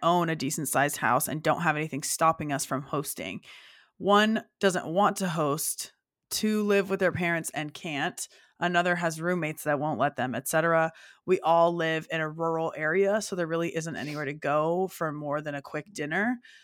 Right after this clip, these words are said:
So someone hosting is the only way we can all hang out, really. When I host, it's always later in the day, around seven P M ish. That's when most of us are off work. I also have a no children rule for my house since my dog is afraid of <laughs> children,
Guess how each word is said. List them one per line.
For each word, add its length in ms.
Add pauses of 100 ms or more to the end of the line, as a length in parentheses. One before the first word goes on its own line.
(160)
So 280
someone 260
hosting 540
is 100
the 80
only 220
way 120
we 140
can 180
all 120
hang 340
out, 260
really. 400 (520)
When 120
I 140
host, 400
it's 100
always 240
later 280
in 80
the 100
day, 420
around 300
seven 400
P 160
M 220
ish. 420 (460)
That's 280
when 380
most 300
of 80
us 160
are 80
off 200
work. 360 (320)
I 80
also 480
have 220
a 60
no 260
children 500
rule 240
for 120
my 180
house 340
since 240
my 120
dog 360
is 80
afraid 420
of 160
<laughs> 0
children, 720